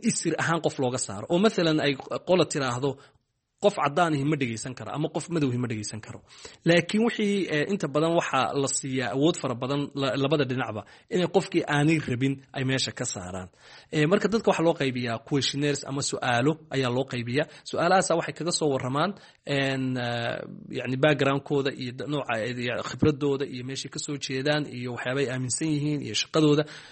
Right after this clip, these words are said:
Waxaasay ka soo, eh, ka hadlaan. Marka waa arrin runtii, en,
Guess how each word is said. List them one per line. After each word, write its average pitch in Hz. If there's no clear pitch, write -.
Waxaasay -
ka 151
soo, 123
eh, 117
ka -
hadlaan. 110
Marka 262
waa 254
arrin 226
runtii, 190
en, 139